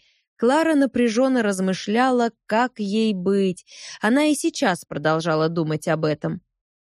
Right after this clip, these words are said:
В маленькой кухне пахло не только блинчиками, но и жареным мясом. Если подведут блины, бекон, запеченный в духовке, беспроигрышный вариант. Она выглянула в коридор, проверить, не открыта ли дверь в комнату Джоша,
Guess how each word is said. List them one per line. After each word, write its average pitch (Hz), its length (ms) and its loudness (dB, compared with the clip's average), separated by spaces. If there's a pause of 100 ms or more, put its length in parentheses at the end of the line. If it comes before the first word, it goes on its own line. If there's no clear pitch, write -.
В 190 200 2
маленькой 180 480 0
кухне 165 360 -4
пахло 165 380 0
не 175 160 0
только 170 380 -2
блинчиками, 214 720 0 (260)
но 185 120 2
и 170 100 2
жареным 170 480 0
мясом. 170 560 -2 (420)
Если 190 380 0
подведут 180 580 0
блины, 170 460 0 (400)
бекон, 175 580 0
запеченный 302 560 0
в 262 80 -2
духовке, 262 640 0
беспроигрышный 165 1120 -2
вариант. 151 460 -2 (640)
Она 180 320 0
выглянула 165 640 0
в 151 80 -14
коридор, 165 540 -2 (460)
проверить, 208 520 0
не 196 140 0
открыта 190 500 -2
ли 175 140 0
дверь 170 260 0
в - 60 -10
комнату 170 440 -2
Джоша, 160 540 -2